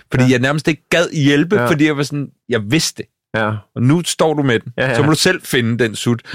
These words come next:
Speaker 1: Hvilket er jo latterligt, fordi han er
Speaker 2: Ja.
Speaker 1: ked af det. Altså,
Speaker 2: Ja.
Speaker 1: hjælp lige med, <laughs> hjælp lige din dreng,
Speaker 2: Ja, ja.
Speaker 1: kammerat. Men jeg kan præcis følge, hvad du mener med sådan at blive,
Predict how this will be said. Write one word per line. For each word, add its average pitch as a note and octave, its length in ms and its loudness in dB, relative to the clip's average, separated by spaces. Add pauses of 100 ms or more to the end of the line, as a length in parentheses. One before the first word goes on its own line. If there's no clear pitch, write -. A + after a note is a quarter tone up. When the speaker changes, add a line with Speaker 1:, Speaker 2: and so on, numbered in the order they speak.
(160)
Speaker 1:
Hvilket D3+ 260 0
er E3 40 4
jo C#3+ 60 4
latterligt, D3+ 560 2
fordi C#3 160 2
han B2+ 120 2
er D3 100 0
Speaker 2:
Ja. B2+ 60 2
Speaker 1:
ked A3 200 4
af G3 60 0
det. G3+ 120 -4 (140)
Altså, C#3 220 0
Speaker 2:
Ja. B2 60 2
Speaker 1:
hjælp E3 240 0
lige D#3+ 240 2
med, D#3 120 0 (200)
<laughs> D3+ 180 -12
hjælp D#3+ 180 0
lige E3 240 2
din A#2 100 0
dreng, C3+ 420 -6
Speaker 2:
Ja, A#2+ 60 0
ja. B2 60 2
Speaker 1:
kammerat. G#2 240 0 (280)
Men A#2+ 140 2
jeg C3 80 2
kan C#3 100 -2
præcis D3 380 -2
følge, C3+ 200 2
hvad B2 120 2
du A2 60 -2
mener G#2+ 240 -2
med G#2+ 160 0
sådan A#2+ 140 -4
at A2 60 0
blive, G#2 320 0